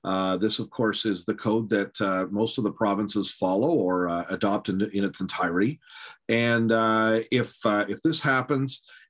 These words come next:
in the next code update, we would, for the first time in Canada, have, uh, an energy efficiency requirement for renovations and retrofits to existing buildings.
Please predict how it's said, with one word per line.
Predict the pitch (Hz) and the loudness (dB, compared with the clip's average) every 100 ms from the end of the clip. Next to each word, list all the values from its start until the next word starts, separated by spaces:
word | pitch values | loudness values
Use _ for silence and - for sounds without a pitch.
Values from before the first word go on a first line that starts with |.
| - | 0
in | 113 | 2
the | 104 104 104 | 4 2 4
next | 131 156 - - | 2 0 -4 0
code | 147 147 | 2 4
update, | 127 107 - 104 113 139 - - - | 2 -2 0 2 2 0 -12 -20 -2
we | 120 | 2
would, | 113 127 120 | 4 2 0
for | - 107 | -2 0
the | 101 | 0
first | 98 190 196 | 0 -2 0
time | 143 120 | 0 0
in | 104 | 0
Canada, | 101 92 92 110 123 _ - - | -4 -6 0 0 -2 _ -20 -4
have, | 123 117 117 98 | 0 2 2 2
uh, | 110 107 107 107 104 | 2 2 2 0 0
an | 110 113 | -2 -2
energy | 135 156 131 | 0 0 2
efficiency | 131 135 123 127 123 | 0 0 -2 -2 0
requirement | 110 104 117 107 110 113 110 - - _ | 0 0 0 2 2 0 -4 -16 -20 _
for | - 113 107 | 0 2 2
renovations | 120 151 131 131 127 131 120 | 2 2 4 0 0 -2 -2
and | 104 | 0
retrofits | 135 - 127 - 113 107 - - _ _ | 0 0 -2 0 -2 -2 -6 -16 _ _
to | - 123 113 | 0 2 2
existing | 110 95 113 143 - 127 113 | 0 0 2 2 2 0 2
buildings. | 113 104 90 - - - | 2 0 -4 -8 -14 -14